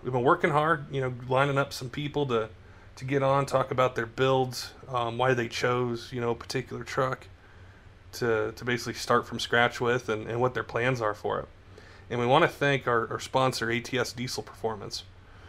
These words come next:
for bringing this episode to you. A T S has a complete lineup of transmissions for everything from a first-gen Dodge Cummins through the, the Power Strokes, seven threes, all the Duramax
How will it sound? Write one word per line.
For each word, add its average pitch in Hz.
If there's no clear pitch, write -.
for -
bringing 123
this 110
episode 113
to -
you. 107
A 156
T 160
S 156
has 135
a 123
complete 123
lineup 113
of 113
transmissions 113
for 110
everything 131
from 113
a 107
first-gen 123
Dodge 127
Cummins 123
through 120
the, 117
the 123
Power 131
Strokes, 127
seven 120
threes, 120
all 127
the 123
Duramax 120